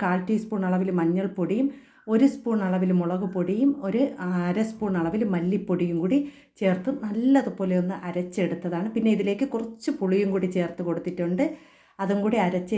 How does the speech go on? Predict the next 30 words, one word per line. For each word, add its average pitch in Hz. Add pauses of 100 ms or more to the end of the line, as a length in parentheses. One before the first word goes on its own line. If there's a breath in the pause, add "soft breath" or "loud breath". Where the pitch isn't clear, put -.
(160)
ശേഷം 180
നമ്മൾ 185
അതിലേക്ക് 175
ആവശ്യത്തിന് 175
വെള്ളവും 175
ഉപ്പും 175
ചേർത്ത് 170
കലക്കിയെടുക്കുക. 170 (340 loud breath)
അതിനുശേഷം 233
ഞാൻ 226
ഇതിലേക്ക് 202
കുറച്ച് 185 (120)
കറിവേപ്പില 180
ഇത്തിരി 180
കൂടുതൽ 180
ഇട്ട് -
കൊടുക്കുകയാണ്. 170 (100)
കറിവേപ്പില 190
ചേർത്തൊക്കെ 185
മീൻ 175
കറി 185
വയ്ക്കുമ്പോൾ 180 (440 loud breath)
നല്ല 214
ടേസ്റ്റാണ്. 180
നമ്മൾ 208
എത്ര 226
ചേർക്കുകയാണെങ്കിൽ 196
അത്രയും 180
നല്ല 180
ടേസ്റ്റാണ്. 170